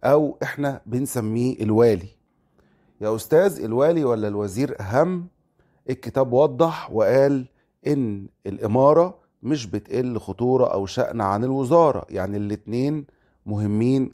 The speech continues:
جدًا بالنسبة للدولة الإسلامية. أستاذ، فكرة الإدارة فكرة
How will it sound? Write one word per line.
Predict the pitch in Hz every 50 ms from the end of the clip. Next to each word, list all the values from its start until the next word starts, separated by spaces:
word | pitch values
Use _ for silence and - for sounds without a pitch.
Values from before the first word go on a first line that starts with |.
| -
جدًا | 82 101 120 113 113 117 127 123 123 101
بالنسبة | 104 101 101 104 117 120 107 101 104 120 120 117 - -
للدولة | 98 92 98 90 80 90 104 107 110 110 113 113
الإسلامية. | - - 101 101 - 110 - - 98 95 85 80 82 - - - _ _ _ _ _ _ _ _ _ _ _ _ _ _ _ _ _ _ _ _ _ _ _ _ _ _ _ -
أستاذ، | 117 - - 180 202 196
فكرة | - - 190 190 190 - 175 180 175 175 _ - - 107
الإدارة | 110 - 110 107 120 120 113 98 92 87 - - _ _ _ _ _ _ _ _ _ _ _ _ _ _ _ _ _ _ _ _ _ _ _ _ _ _ _ _
فكرة | - - 170 185 180 - 180 185 175 170 156 143